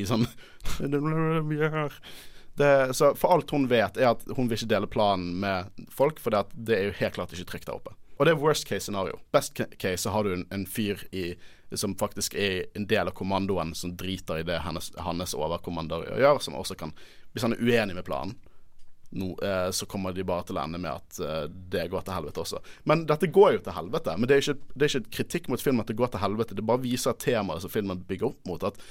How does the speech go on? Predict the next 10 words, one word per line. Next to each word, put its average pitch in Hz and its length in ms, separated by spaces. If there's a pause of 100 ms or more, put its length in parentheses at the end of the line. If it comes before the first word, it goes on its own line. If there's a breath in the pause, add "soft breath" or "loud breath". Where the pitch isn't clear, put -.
(340 loud breath)
det 117 80
er 113 80
greit 113 320
å 104 80
feile. 104 320 (840)
Fordi 131 160
folk - 240
feiler 117 320
i 120 80
filmen. - 380